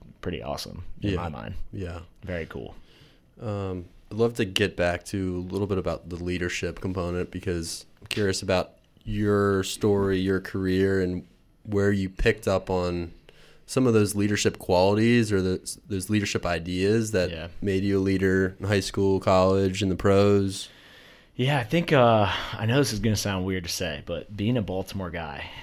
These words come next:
Speaker 1: uh, and my family had season tickets to the Baltimore Ravens. So we would pretty, I pretty much didn't miss a home game from, like, fifth grade to maybe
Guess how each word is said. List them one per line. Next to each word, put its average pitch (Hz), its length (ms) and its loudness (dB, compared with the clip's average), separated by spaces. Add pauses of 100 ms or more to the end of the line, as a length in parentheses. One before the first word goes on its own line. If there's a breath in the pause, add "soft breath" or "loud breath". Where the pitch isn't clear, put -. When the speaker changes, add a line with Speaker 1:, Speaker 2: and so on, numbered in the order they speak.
(200 loud breath)
Speaker 1:
uh, 80 420 -12 (220)
and 87 220 -10
my 85 140 -8
family 98 320 -6
had 90 200 -6
season 92 300 -6
tickets 87 500 -10
to 78 460 -10 (320)
the - 80 -12
Baltimore 80 380 -8
Ravens. 64 540 -10 (100)
So 82 220 -10
we 92 120 -4
would 95 180 -6 (440)
pretty, 147 260 2
I 107 80 -4
pretty 165 160 0
much 113 220 0
didn't 95 180 -4
miss 90 180 -4
a 85 60 -6
home 87 260 -6
game 78 240 -8
from, 82 140 -8
like, 76 160 -8 (160)
fifth - 320 -8
grade 78 460 -8 (140)
to 76 440 -10
maybe 78 460 -10